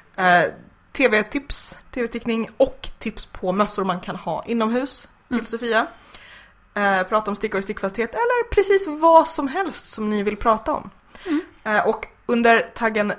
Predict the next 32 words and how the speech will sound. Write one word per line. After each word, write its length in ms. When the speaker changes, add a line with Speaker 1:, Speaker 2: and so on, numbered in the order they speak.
Speaker 1:
Rätt 280
Avigt 500
på 60
både 140
Twitter 280
och 60
Instagram 560
så 200
pladdras 500
det 80
på 200
om 140
allt 180
möjligt. 580
Eh, 180
och 260
igen, 280
alltså 140
det 40
läggs 180
upp 80
så 80
mycket 320
fina 340
bilder 340
på, 560
Speaker 2:
Mm. 280
Speaker 1:
på 380
Instagram 460
under 180
den 120
taggen. 400